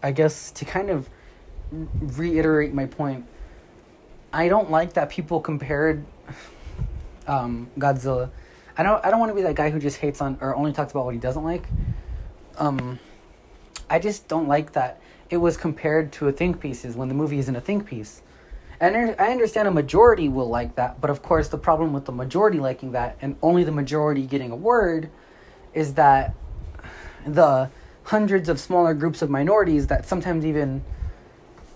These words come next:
out-, outnumber the majority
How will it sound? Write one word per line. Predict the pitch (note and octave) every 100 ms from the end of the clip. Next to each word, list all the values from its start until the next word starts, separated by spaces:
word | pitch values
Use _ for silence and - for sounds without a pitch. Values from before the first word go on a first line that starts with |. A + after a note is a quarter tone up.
| -
out-, | D#3+ D3 C#3 - - - - - - - - - -
outnumber | D#3+ D#3+ G3+ C4 F3+
the | C#3+
majority | C3+ C3 C3+ B2 A#2+ A#2+